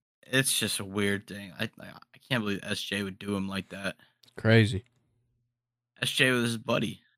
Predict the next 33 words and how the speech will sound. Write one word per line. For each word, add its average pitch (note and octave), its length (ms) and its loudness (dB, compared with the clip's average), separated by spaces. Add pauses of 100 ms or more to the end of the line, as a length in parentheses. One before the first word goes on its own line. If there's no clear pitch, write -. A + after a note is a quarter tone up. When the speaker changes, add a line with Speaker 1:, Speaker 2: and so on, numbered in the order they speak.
(800)
Speaker 2:
Yeah, D3 340 6 (480)
but C#3+ 140 6
Speaker 1:
Little D3+ 80 12
Speaker 2:
also, C#3 240 10
Speaker 1:
do C3 80 8
we - 40 4
Speaker 2:
I, A#2+ 40 6 (100)
Speaker 1:
know. F#3+ 60 12 (140)
Speaker 2:
<laughs> - 140 -4
I A3 60 12
don't - 100 12
think C3+ 220 6
Speaker 1:
Little E3+ 160 10
do, D3 120 6
Speaker 2:
S D3 40 6
J A2 180 8
did - 300 -4
it. B3 500 10
<laughs> - 40 -4
Speaker 1:
little E3 160 10
do F3 200 8
we C#3 100 10
know, D3 260 10
S C#3 240 6
J C3+ 260 6
was A#2+ 280 2
the, A#2 260 4
uh, F#2+ 240 2
mastermind A#2 640 4
taking A#2 320 0
all A2+ 160 4
his F#2+ 120 -4
money. A2 360 0